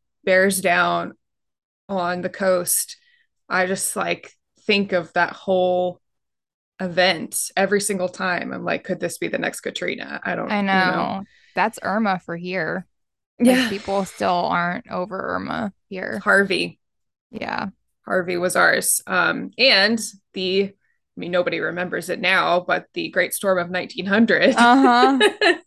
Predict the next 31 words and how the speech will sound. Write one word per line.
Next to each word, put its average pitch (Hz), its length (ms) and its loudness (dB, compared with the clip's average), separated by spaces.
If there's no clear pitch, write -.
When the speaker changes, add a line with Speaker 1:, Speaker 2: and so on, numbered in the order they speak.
Speaker 1:
<laughs> - 400 -8
Speaker 2:
God, 196 680 4
Speaker 1:
Which - 220 -6
we 196 60 2
Speaker 2:
that's 202 120 4
Speaker 1:
talked 190 260 2
about. 175 360 -2
Speaker 2:
crazy. 175 600 -12
Speaker 1:
Yeah. 180 360 -4
Speaker 2:
Yeah, 160 140 -16
that 151 60 -10
was 165 160 -14
crazy. - 580 -20
Speaker 1:
We 196 120 -2
talked 196 260 0
about 190 300 0
that 165 220 0
last, 196 720 0
uh, 175 600 -6
hurricane 226 540 -4
season. 240 500 0
So 185 480 -2
this 196 260 -8
Speaker 2:
A 226 40 -2
year 208 40 2
Speaker 1:
time 208 180 2
Speaker 2:
ago. 220 260 0
Speaker 1:
last 202 360 -2
year. 262 300 -4
And, 180 420 2
uh, 185 800 0